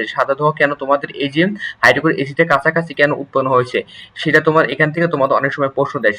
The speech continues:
তাই তোমরা এখান থেকে একটু পড়ে যাবা কেন এটা হয়, এটা মূলত ব্যাপনের কারণে হয়।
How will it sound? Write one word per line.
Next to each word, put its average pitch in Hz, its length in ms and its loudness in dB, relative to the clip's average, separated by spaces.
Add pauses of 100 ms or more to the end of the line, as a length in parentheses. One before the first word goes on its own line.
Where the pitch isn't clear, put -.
(140)
তাই 143 180 6
তোমরা 147 240 2
এখান 151 380 0
থেকে 160 200 -4
একটু 160 140 -6
পড়ে 147 180 2
যাবা 123 200 4
কেন 139 220 2 (120)
এটা 135 140 0
হয়, 131 180 2 (240)
এটা 147 180 0
মূলত 160 220 0
ব্যাপনের 139 380 2
কারণে 127 260 2
হয়। 139 200 4